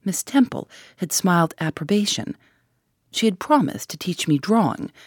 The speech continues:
and to let me learn French if I continued to make similar improvement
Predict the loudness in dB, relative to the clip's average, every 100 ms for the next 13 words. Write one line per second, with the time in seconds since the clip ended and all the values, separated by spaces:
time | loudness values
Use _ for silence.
0 | _ _ -6 -4 -4 0 0 0 -4 -2
1 | 0 0 -2 -8 -10 _ _ _ _ -4
2 | -2 -4 0 0 0 0 -4 -4 0 2
3 | 4 4 2 2 2 2 -2 -8